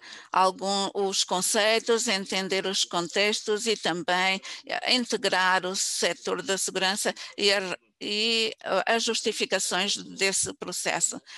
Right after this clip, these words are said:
E falamos também sobre o, a caixa de ferramentas ou toolkit para as estratégias de segurança nacional. Falamos também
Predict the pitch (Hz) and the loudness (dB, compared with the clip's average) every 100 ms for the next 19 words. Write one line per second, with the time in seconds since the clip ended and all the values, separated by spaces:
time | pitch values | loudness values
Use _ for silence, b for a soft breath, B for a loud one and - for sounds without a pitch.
0 | B B 247 254 202 196 196 - 208 196 | B B 0 2 4 2 0 -4 -4 -2
1 | 190 190 196 - B B - - - - | -2 -2 -2 -8 B B -6 -2 0 0
2 | 190 190 226 196 190 208 202 196 202 208 | 2 2 0 0 0 2 4 4 4 2
3 | - B B B - 165 175 175 175 180 | -4 B B B -2 4 6 6 4 0
4 | 233 - - - 208 196 - 214 - - | -8 -18 -20 -4 0 2 2 0 0 -2
5 | 180 180 185 185 185 170 180 - 220 196 | 0 2 2 2 0 0 -4 0 2 2
6 | 185 - - 208 190 175 180 180 175 B | 2 -4 -2 2 2 0 0 0 0 B
7 | B - 196 190 185 - 196 - - - | B -2 2 4 2 2 2 0 -2 -4
8 | 170 175 175 170 185 - 185 - 180 175 | -2 0 2 2 -2 -2 -2 -2 -2 -2
9 | 175 170 175 - 165 160 175 B B - | 0 0 -2 -2 2 2 2 B B 0
10 | 220 202 190 196 - 220 208 185 185 240 | 2 4 2 0 -2 -2 0 0 2 2
11 | 294 | 0